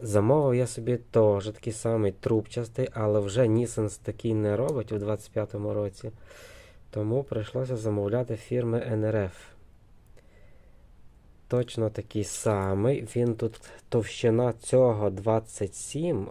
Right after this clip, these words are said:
а Н Р Ф тридцять два. Типа він грубший. Але в Н Р Ф густина оцих ламельок вже менша.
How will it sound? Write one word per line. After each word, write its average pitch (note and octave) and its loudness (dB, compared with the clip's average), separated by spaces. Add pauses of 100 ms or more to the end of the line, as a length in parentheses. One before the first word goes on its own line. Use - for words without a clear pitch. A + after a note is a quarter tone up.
а A2 -6
Н G2+ 0
Р G2 2
Ф C#3 -4
тридцять A2+ -2
два. G2 -6 (1040)
Типа A2 -2
він G#2+ 2
грубший. G#2 0 (360)
Але G#2+ 4
в G#2 4
Н A2 6
Р G#2+ 4
Ф E3+ -4 (380)
густина A2+ 0 (100)
оцих A2 -6
ламельок A#2+ -2
вже G#2+ -2
менша. G2+ -4